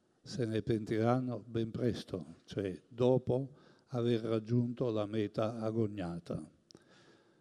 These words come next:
Infatti, ogni passione si spegne nel godimento, tra la meraviglia, dice Schopenhauer, degli interessati. Teseo, soddisfa-,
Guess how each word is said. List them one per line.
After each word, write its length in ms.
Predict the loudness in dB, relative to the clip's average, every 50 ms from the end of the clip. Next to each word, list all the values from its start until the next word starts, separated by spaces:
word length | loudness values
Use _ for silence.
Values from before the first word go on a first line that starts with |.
| _ _ _ _ _ _ _ _
Infatti, 760 | -6 -6 -6 -4 0 0 0 0 0 -2 -6 -6 -4 -4 -4 0
ogni 380 | 2 4 4 4 4 2 0 0
passione 800 | 0 0 -2 0 -2 -2 0 0 0 0 0 -2 -2 -4 -6
si 180 | -8 -6 -6 -6
spegne 600 | -6 -4 0 2 4 4 4 2 0 0 -2 -2 -4
nel 220 | -6 -6 -4 -4
godimento, 960 | -2 -2 -2 -2 -2 -2 -2 -2 -2 -4 -6 -8 -10 -10 -8 -8 -8 -10 -12 _ _ _ _ _ _ _ _ _ _ _ _ _ _ _ -4
tra 220 | 0 2 4 4 4
la 200 | 4 4 2 0
meraviglia, 960 | 0 0 2 2 2 2 2 2 2 2 2 2 2 2 4 4 4 2 -2 -6
dice 400 | -8 -6 -4 -4 -4 -4 -6 -6
Schopenhauer, 760 | -6 -4 -4 -4 -4 -2 -2 -2 -2 -2 -2 -2 -2 -2 -2 -2
degli 240 | -2 -2 -2 -2
interessati. 920 | -6 -8 -6 -6 -6 -4 -4 -6 -6 -8 -10 -10 -12 -12 -14 -14 -16 -18 -18 -18 _ _ _ _ _ _ _ _ _ _ _ _ _ _ _ _ _ _ _ _ _ _ _ _ _ _ _ _ _ _ _ _ _ _ _ _ _ _ _ _ _ _ _ _ _ _ _ _ _ _ _ _ _ _ _ _ _ _ _ _ _ _ _ _
Teseo, 800 | 8 8 8 10 12 12 12 12 12 12 10 8 6 4 0 -4 -10
soddisfa-, 960 | -12 -4 0 0 0 2 0 -2 -2 -2 0 0 2 2 2 0 -2 -6 -8